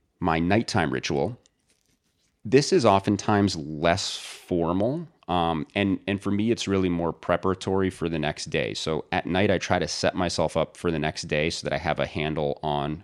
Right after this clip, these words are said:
the things that I want to accomplish. And I find that just having that clarity going into the following day, uh, makes me more productive. I am going to get more done. Even if I, you know, I keep, like, three different running to-do lists, uh, with different categories and whatever. And,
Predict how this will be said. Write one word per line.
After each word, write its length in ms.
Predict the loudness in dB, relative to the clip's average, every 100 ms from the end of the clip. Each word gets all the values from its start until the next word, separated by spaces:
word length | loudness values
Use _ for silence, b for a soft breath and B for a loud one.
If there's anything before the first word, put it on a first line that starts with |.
| -8
the 60 | -6
things 280 | -2 -2
that 100 | -2
I 60 | -2
want 180 | -2 -4
to 60 |
accomplish. 580 | -4 -4 -2 -2 -2 -6 B B B B B _
And 480 | 0 2 0 -2 -4 -6 _ _ -2
I 140 | -2
find 400 | 0 2 4 4
that 160 | 0 0
just 300 | 0 0 0
having 380 | 0 2 0 0
that 300 | -2 -4 -6
clarity 520 | -4 0 0 0 -2
going 340 | 0 0 0
into 260 | -2 -2 -4
the 80 | -6
following 600 | -4 -2 0 0 -2 0
day, 320 | 0 -2 -6 B B B B B -2
uh, 200 | 2 2
makes 340 | 2 2 2 0
me 100 | 0
more 180 | 0
productive. 420 | -2 -4 -6 -8 -4
I 100 | 0
am 240 | 0 0 -2
going 280 | 0 0 0
to 100 | 0
get 220 | 0 2
more 160 | 0
done. 460 | 2 0 -2 -4 -8 _ _ _ _ -2
Even 220 | 2 2
if 120 | 4
I, 180 | 2 2
you 140 | 2 4
know, 140 | 4
I 120 | 2
keep, 340 | 0 -4 -4 0
like, 200 | -2 -4
three 280 | -6 -2 0
different 320 | 0 -2 -2
running 300 | -2 -2 -2
to-do 320 | -4 -2 0
lists, 400 | 0 -2 -4 -8
uh, 260 | -8 -6 -4
with 200 | -4 -4
different 260 | -6 -6
categories 580 | -2 -2 0 -2 -2 -2
and 80 | -2
whatever. 320 | 0 0 0
And, 140 | -2